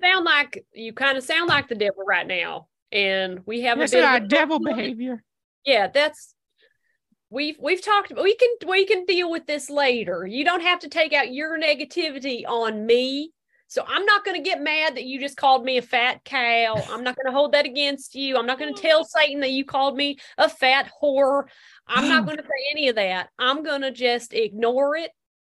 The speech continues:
Speaker 1: Okay? I'm just
Speaker 2: Well,
Speaker 1: gonna
Speaker 2: that's
Speaker 1: ignore it.
Speaker 2: That's good. But Tammy, if I said that you had a beautiful body,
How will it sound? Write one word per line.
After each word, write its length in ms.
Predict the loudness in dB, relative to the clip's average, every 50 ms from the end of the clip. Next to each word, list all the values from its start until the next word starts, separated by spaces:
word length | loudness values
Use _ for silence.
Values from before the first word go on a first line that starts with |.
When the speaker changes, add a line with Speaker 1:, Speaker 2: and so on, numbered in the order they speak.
| _ _ -6
Speaker 1:
Okay? 460 | -6 -4 -2 -2 -2 0 0 0 -2 -4 -8 -12 -14
I'm 60 | -14
just 180 | -14 -8 -4
Speaker 2:
Well, 80 | 0 2
Speaker 1:
gonna 120 | 4 4
Speaker 2:
that's 100 | 4 4 2
Speaker 1:
ignore 120 | -2 -2
it. 140 | -2 -4 -8 _ _ _ _ _ _ _ _
Speaker 2:
That's 220 | 4 4 4 4 2
good. 360 | 2 2 4 2 2 0 -2
But 320 | 0 2 2 2 0 -2
Tammy, 480 | 0 2 4 4 4 2 2 0 -4 -6 -10 _ _ -4
if 220 | -4 -4 0 2
I 240 | 4 6 6 6 4
said 400 | 2 0 -2 -4 -4 -4 -6 -10 _ _ _ _ _ _ _ -2
that 240 | 0 0 0 -2 -4
you 320 | -6 0 2 4 6 6
had 220 | 6 4 4 2 2
a 80 | 0
beautiful 500 | 0 2 2 2 4 2 0 -2 -4 -2
body, 540 | 2 4 4 6 4 4 2 -4 -8 -12 _